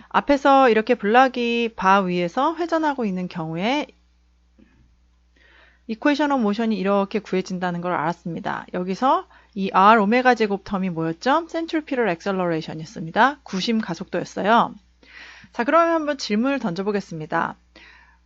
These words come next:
힘에 의해서 나오는 가속도가 뉴턴의 법칙이잖아요. F equals M A. 이 가속도, centripetal acceleration의 그 힘의 원, 원인이 무엇입니까? force source가 무엇입니까? 자,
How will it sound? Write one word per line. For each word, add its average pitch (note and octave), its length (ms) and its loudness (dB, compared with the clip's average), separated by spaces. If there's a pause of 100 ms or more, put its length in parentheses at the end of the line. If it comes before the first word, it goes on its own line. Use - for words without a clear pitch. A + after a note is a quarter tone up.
(380)
힘에 F4+ 460 2
의해서 A#3 500 6
나오는 G3+ 480 4
가속도가 F#3+ 760 0
뉴턴의 G3+ 360 0
법칙이잖아요. F3 800 -2
F G#3 220 -2
equals F3+ 260 -4
M E3 140 -4
A. C#4 220 -2 (260)
이 A#3+ 200 2
가속도, A3+ 560 2
centripetal E4 560 0
acceleration의 A#3+ 1120 2
그 F#3 140 -6
힘의 E4+ 380 -6
원, F#3 320 -2 (100)
원인이 A3+ 400 -2
무엇입니까? E3 720 -4
force E4 340 0
source가 D4+ 540 -2
무엇입니까? E3 720 -6 (2000)
자, G3+ 340 2